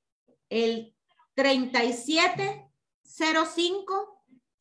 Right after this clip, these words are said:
cero cinco, noventa y uno, ochenta y ocho. Es Ban Rural, eh, está a nombre de Casa de Transformación.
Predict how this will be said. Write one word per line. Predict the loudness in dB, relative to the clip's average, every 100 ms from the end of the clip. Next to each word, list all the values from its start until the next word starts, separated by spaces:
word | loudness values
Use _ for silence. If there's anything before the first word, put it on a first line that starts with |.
| -14
cero | -4 -2 0 -2
cinco, | -2 -2 -2 -2 -4 -4 -10 _ _ _
noventa | -4 0 2 4 2 0 -4
y | -2 -2
uno, | -2 -2 -4 -6 -16 _ _ _
ochenta | -10 -6 -4 -2 -2 0
y |
ocho. | 2 2 0 -12 -16 _
Es | -4 -2 -2
Ban | 0 2 2
Rural, | 0 2 4 6 4 0 -8 _ _ _ _ -10
eh, | -4 -2 -2 -4 -8 -10 -12
está | -12 -8 2 4 6 2 -6 -18 _ _ _ -4
a | -2
nombre | 0 0 0 0 0
de | 0 -2 -2
Casa | -2 0 2 2 2
de | -2
Transformación. | -4 -6 -6 -6 -12 -8 -6 -6 -8 -10 -2 2 2 -2 -12